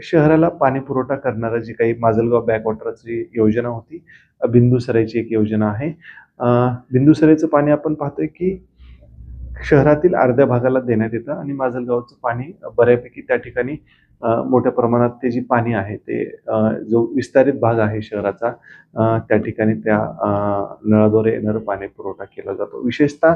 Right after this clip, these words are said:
हे सर्व जी काही, अ, नळाद्वारे पाणी पुरवठा होतो यामध्ये, अ, मोठ्या प्रमाणात, अ, ह्या योजना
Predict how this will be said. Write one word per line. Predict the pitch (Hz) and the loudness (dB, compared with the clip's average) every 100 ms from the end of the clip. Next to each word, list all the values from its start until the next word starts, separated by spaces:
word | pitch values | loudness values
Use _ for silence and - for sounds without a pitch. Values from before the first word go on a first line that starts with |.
| 160 | 0
हे | - - 151 | -18 -4 0
सर्व | 143 165 175 | 4 6 6
जी | 170 | 4
काही, | - 180 180 - | -2 -4 -4 -4
अ, | 123 | -2
नळाद्वारे | 123 127 131 135 131 | 0 4 6 6 4
पाणी | 139 117 120 | 2 -2 -2
पुरवठा | 117 117 110 | -2 -2 -2
होतो | 117 113 - 131 _ _ - - | -4 -6 -10 -12 _ _ -20 2
यामध्ये, | 127 131 135 143 147 - - | 4 6 6 6 4 0 -6
अ, | 117 113 113 113 107 _ _ - | -4 -2 -2 -4 -8 _ _ -2
मोठ्या | 123 147 156 | 0 2 2
प्रमाणात, | 151 123 123 127 123 | 2 0 2 0 -2
अ, | - - 117 107 107 50 - - 110 | -14 -12 -2 0 0 -2 -8 -10 -8
ह्या | 113 110 123 | -4 2 6
योजना | 120 117 113 113 120 | 6 4 2 0 -2